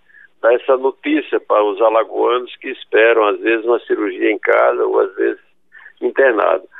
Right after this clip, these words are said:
Mas vai ficar uma bela obra, né, à altura dos alagoanos. Mas, mas nós fomos visitar também o Hospital Metropolitano de Arapiraca, que tá começando agora, e,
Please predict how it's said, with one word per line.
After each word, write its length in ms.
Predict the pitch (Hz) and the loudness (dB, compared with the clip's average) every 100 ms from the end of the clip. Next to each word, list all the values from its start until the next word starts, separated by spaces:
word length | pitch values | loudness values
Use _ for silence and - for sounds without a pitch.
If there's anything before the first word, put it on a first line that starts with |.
| - - | -20 -4
Mas 180 | 104 110 | 0 2
vai 140 | 143 | 2
ficar 200 | 147 165 | 2 2
uma 160 | 165 151 | 2 2
bela 680 | - 139 160 156 123 87 - _ - | 2 2 4 4 0 -2 -6 _ -2
obra, 460 | 131 147 - 90 | 2 4 2 -4
né, 140 | - - - | -12 -14 -10
à 60 | 104 | -6
altura 720 | 110 - - 117 127 127 - _ _ _ _ _ | -6 -6 -8 -2 2 2 0 _ _ _ _ _
dos 160 | 120 120 | -6 0
alagoanos. 680 | 135 147 156 147 117 95 - | 2 2 4 4 2 0 -6
Mas, 180 | 127 135 156 - | -6 -6 -12 -2
mas 480 | 151 170 151 104 | 0 2 0 -2
nós 260 | 120 127 123 | -2 -2 -2
fomos 460 | - 143 156 165 160 | -2 -2 0 -2 -6
visitar 500 | 147 139 127 123 117 | -10 -12 -4 -2 0
também 580 | - 113 107 107 98 90 _ _ _ _ _ _ - | -2 -2 0 0 -2 -6 _ _ _ _ _ _ -4
o 80 | 117 | -2
Hospital 300 | - 135 131 | 0 0 2
Metropolitano 800 | 131 127 - 123 110 - 110 | 2 0 0 -2 -2 -2 -2
de 60 | 104 | 2
Arapiraca, 680 | 104 95 104 98 117 139 113 | 0 0 -2 0 2 0 -4
que 80 | _ | _
tá 140 | 98 | -6
começando 880 | - - - - - 110 135 139 110 | -2 -4 -4 -6 -2 0 2 0 -2
agora, 480 | 87 82 120 151 147 | -4 0 4 4 2
e, 160 | 101 | -2